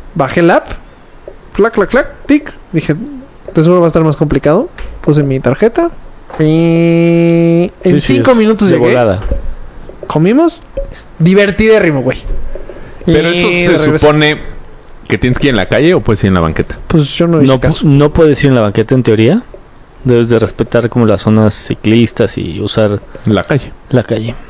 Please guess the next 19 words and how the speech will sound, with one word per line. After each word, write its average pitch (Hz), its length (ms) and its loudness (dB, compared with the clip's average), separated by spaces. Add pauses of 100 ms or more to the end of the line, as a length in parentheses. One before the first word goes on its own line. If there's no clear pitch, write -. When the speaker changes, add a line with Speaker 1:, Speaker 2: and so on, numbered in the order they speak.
(240)
Speaker 1:
Ah, 160 120 0
yo 170 120 4
usé 180 180 0
la 156 120 2
zona 151 280 0
de 135 100 4
bicis. - 400 -6 (400)
Speaker 3:
Sí, - 140 -2
Speaker 2:
Sí, 226 180 -2
Speaker 3:
por - 140 0
eso. 175 120 0
Speaker 2:
pues 143 120 0
el 135 100 0
carril 147 260 2
de 165 60 4
bici 151 180 2
está 135 200 0
bien. 156 180 2 (140)
Speaker 1:
Ah, 160 160 -4